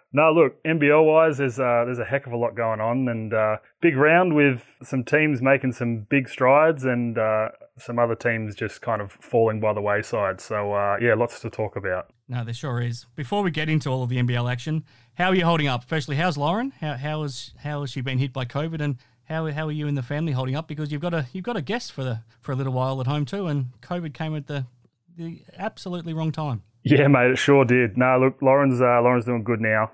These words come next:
Speaker 1: Uh, first day was a bit crappy for her, but, uh,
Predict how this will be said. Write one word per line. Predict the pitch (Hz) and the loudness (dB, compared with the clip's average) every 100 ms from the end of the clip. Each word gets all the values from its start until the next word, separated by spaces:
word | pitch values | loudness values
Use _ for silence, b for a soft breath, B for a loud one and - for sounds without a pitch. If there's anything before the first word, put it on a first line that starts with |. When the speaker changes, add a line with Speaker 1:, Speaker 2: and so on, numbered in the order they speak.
| _ | _
Speaker 1:
Uh, | 104 107 104 | -4 -2 -2
first | - 113 104 | 0 0 2
day | 113 107 | 2 4
was | 110 104 | 2 -2
a | 107 | -2
bit | 117 117 | -2 -2
crappy | - 123 131 | 0 2 2
for | 123 131 127 | 2 4 4
her, | 131 | 4
but, | 117 117 - | 2 -2 0
uh, | 117 110 107 | 4 4 4